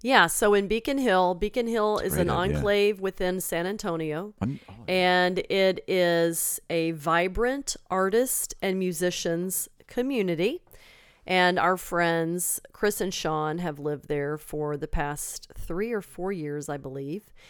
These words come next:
Speaker 1: And they loved it so, or they love it so much. And they're actually both musicians. And, um, they, when they were moving into Beacon Hill,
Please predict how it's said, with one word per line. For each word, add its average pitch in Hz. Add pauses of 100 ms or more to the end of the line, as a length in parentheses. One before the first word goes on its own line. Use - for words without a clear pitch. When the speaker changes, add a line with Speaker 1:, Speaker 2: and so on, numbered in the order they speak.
(380)
Speaker 1:
And 175
they 233
loved 202
it 165 (400)
so, 226
or 185
they 196
love 190
it -
so -
much. - (440)
And 170
they're 190
actually 175
both 156
musicians. 147 (480)
And, 156 (100)
um, 127 (200)
they, 175 (320)
when 170
they 180
were 202
moving 175
into 156
Beacon 147
Hill, 143